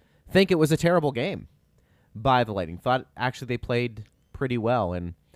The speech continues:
you know, uh, Chief may have disagreed with that a little bit off the air. We were, we were talking about it, but I, I'd be curious to get Brian's thoughts because I'm wondering if the first ten minutes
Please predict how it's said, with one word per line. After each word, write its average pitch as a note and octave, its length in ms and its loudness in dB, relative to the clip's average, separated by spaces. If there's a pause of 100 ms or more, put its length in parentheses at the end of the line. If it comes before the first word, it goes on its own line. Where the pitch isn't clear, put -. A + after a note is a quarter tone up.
(480)
you G#2+ 100 -6
know, F#2+ 360 -4 (120)
uh, G1+ 220 -16 (500)
Chief - 340 -6
may A#2 200 0
have G2+ 320 -2
disagreed A2+ 480 -4
with G#2+ 80 -6
that G#2 160 2
a G#2 40 -2
little A#2 280 0
bit G2 100 2
off D3 220 6
the G#2+ 120 -4
air. F#2+ 120 0
We G2 100 -4
were, F#2+ 180 -6
we F2 140 -10
were F2 80 -8
talking D#3 420 2
about E2+ 260 -2
it, F2 100 -6
but A#2 100 0
I, B2 180 4
I'd B2 160 2
be G#2+ 60 -6
curious A3 340 -2
to F#3 60 -4
get C3 160 -2
Brian's C#3 420 -2
thoughts F2 300 -4
because A2+ 240 -4
I'm A#2 140 -6
wondering C3+ 560 -2 (880)
if C3+ 220 -2
the A#2+ 100 -2
first D#3 500 -4
ten C3+ 360 -6
minutes B2 580 -2